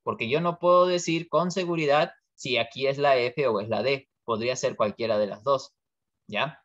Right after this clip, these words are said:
Entonces, por esa razón, decimos que la última es falsa. Listo. Siguiente ejercicio.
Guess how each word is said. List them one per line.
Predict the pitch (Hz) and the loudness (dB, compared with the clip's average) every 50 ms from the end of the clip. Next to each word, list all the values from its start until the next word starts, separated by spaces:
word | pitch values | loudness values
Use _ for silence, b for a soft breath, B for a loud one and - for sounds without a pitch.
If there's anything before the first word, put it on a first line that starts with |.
| _ _ | _ _
Entonces, | - - 117 104 123 120 | -8 -8 -8 -8 -8 -8
por | - 113 107 123 | -4 -2 0 0
esa | 143 - 180 170 | 0 2 2 2
razón, | 175 175 170 - 165 160 170 175 196 _ - | 2 2 0 2 2 2 0 0 -6 _ -14
decimos | - 123 135 135 - 151 147 135 143 151 160 - | -8 -4 -4 -4 -4 -4 -6 -4 -4 -4 -4 -2
que | - 113 | -4 -2
la | 110 107 107 | 0 0 0
última | 113 117 110 120 117 113 110 110 120 151 | 0 -2 -6 -8 -8 -8 -6 -6 -6 -6
es | 185 - - _ _ _ _ _ _ _ _ _ _ - | -8 -10 -12 _ _ _ _ _ _ _ _ _ _ -4
falsa. | 123 107 107 98 92 - - - _ _ _ _ _ _ _ _ _ _ _ _ _ _ _ _ _ _ _ _ _ - | -4 -4 -4 -6 -8 -14 -20 -20 _ _ _ _ _ _ _ _ _ _ _ _ _ _ _ _ _ _ _ _ _ -16
Listo. | 104 104 - - - _ _ _ _ _ _ _ _ _ _ _ | -14 -14 -14 -16 -20 _ _ _ _ _ _ _ _ _ _ _
Siguiente | _ - 120 117 147 165 175 165 170 170 | _ -12 -6 -2 -2 0 0 2 0 0
ejercicio. | 165 165 143 147 - 135 110 107 - - | 2 2 -2 -2 -4 -8 -8 -8 -10 -14